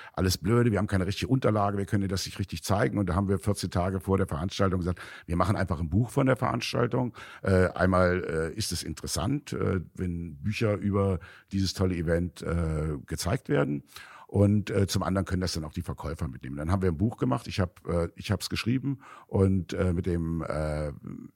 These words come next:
Weichshöfer zusammen und, äh, also der damalige Veranstalter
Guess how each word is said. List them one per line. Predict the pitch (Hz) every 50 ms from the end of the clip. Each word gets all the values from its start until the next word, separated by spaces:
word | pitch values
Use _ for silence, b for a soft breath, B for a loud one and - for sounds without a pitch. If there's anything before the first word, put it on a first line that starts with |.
| _ _ -
Weichshöfer | - - 95 117 117 - - 135 - 131 127 120
zusammen | - 127 120 120 120 127 131 131 120 B B B B B B B -
und, | - 107 104 104 104 101 87 - -
äh, | - 95
also | 95 92 92 92 92 87 69 73 78
der | 82 76 80
damalige | 76 80 78 80 80 80 71
Veranstalter | 73 - 76 - 104 - - - 117 113 120 - 117 117